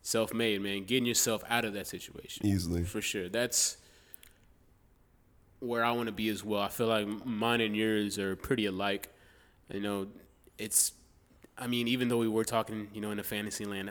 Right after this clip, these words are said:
Speaker 1: "Hey, if I got all these, these millions of dollars, what I would do?" But I, I still would like to, not would like, but I am going to have my own design studio. I, uh,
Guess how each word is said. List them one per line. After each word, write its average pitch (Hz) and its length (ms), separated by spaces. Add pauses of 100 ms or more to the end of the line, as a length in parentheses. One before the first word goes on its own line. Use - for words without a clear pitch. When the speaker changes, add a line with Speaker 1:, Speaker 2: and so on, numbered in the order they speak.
Speaker 1:
"Hey, 101 120
if 98 140
I 98 40
got 101 200
all 95 100
these, 98 220
these 101 240
millions 104 260
of 101 80
dollars, 95 220
what 98 100
I 95 40
would 95 100
do?" 98 140
But 95 160
I, 95 160 (100)
I 104 80
still 101 400 (1160)
would 107 260
like 110 340
to, - 240 (580)
not 143 280
would 135 140
like, 120 260
but 117 140
I 107 100
am 113 320
going 113 220
to 117 100
have 107 140
my 107 80
own 107 140
design 101 320
studio. 113 440 (400)
I, 107 100
uh, 101 720